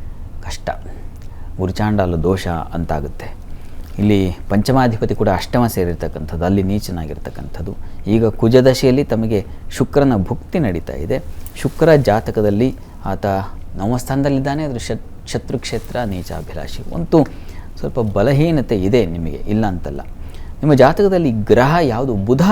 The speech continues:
ತುಂಬ ಚೆನ್ನಾಗಿದ್ದಾನೆ. ಹೀಗಾಗಿ ನೀವು, ನೀವು ನೋಡಿ, ಬುಧನಿಗೆ ಶಾಸ್ತ್ರ, ಅವುಗಳಿಗೆ ಸಂಬಂಧಿಸಿರ್ತಕ್ಕಂಥ ವಿಷಯ, ಶಾಸ್ತ್ರ ವಿಷಯಗಳು ತುಂಬ ಅನುಕೂಲ ಆಗುತ್ತೆ ಅಂತ. ರವಿ ಬುಧ ಅಲ್ಲಿದ್ದಾನೆ.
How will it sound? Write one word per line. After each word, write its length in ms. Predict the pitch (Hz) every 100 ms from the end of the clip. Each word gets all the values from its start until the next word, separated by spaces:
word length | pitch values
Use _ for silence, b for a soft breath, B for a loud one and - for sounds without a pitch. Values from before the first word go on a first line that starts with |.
| 190 - -
ತುಂಬ 180 | 151 180
ಚೆನ್ನಾಗಿದ್ದಾನೆ. 760 | - 107 131 110 87 82 82
ಹೀಗಾಗಿ 440 | 82 156 151 131 120
ನೀವು, 400 | 101 104 98 92 B B B B B B B -
ನೀವು 400 | 55 55 - - - - -
ನೋಡಿ, 220 | 120 151
ಬುಧನಿಗೆ 500 | 117 110 127 156 131
ಶಾಸ್ತ್ರ, 580 | 104 113 107 - - - 165 - - - - - - - - - - - -
ಅವುಗಳಿಗೆ 380 | 117 120 117 107
ಸಂಬಂಧಿಸಿರ್ತಕ್ಕಂಥ 840 | 104 107 104 - - 95 90 87
ವಿಷಯ, 340 | 87 85 - 85 - - -
ಶಾಸ್ತ್ರ 300 | 104 - 123
ವಿಷಯಗಳು 520 | 104 - - - -
ತುಂಬ 220 | 92 95
ಅನುಕೂಲ 300 | 80 78 85
ಆಗುತ್ತೆ 340 | 78 78 80 71
ಅಂತ. 160 | - 73
ರವಿ 260 | 90 104
ಬುಧ 200 | 85 -
ಅಲ್ಲಿದ್ದಾನೆ. 520 | 101 82 73 76 80